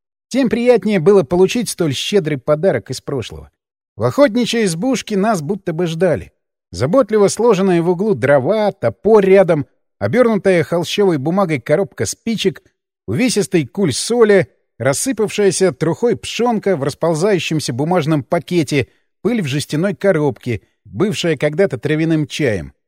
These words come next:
и даже свечи. Большая часть этого добра нашлась в незапертом сундуке, помимо которого интерьер составляли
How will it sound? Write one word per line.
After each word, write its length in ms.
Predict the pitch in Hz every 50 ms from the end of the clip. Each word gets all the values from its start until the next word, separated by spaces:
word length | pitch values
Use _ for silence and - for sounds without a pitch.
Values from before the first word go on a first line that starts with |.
| _ -
и 80 | - 120
даже 260 | 120 175 196 160 185
свечи. 520 | 175 - 180 180 208 190 139 - - 69 _ _ _ _ _ _ _ _ _ _ _ _ _
Большая 420 | - 104 240 262 226 - 233 220 202
часть 320 | - - 262 247 190 -
этого 240 | 196 190 180 175 185
добра 280 | 170 196 190 214 233
нашлась 460 | 214 185 180 - - 220 226 196 - -
в 40 |
незапертом 580 | 151 165 170 160 214 190 - 180 170 - 175 165
сундуке, 640 | - - 180 180 156 185 190 190 - 135 101 76 _ _ _ _ _ _ _ _
помимо 320 | - 113 127 196 220 185 156
которого 520 | - 175 151 - 247 233 208 190 170 151
интерьер 400 | 143 135 - 170 165 202 226 220
составляли 720 | 180 - 151 131 - 180 180 185 180 160 110 95 85 -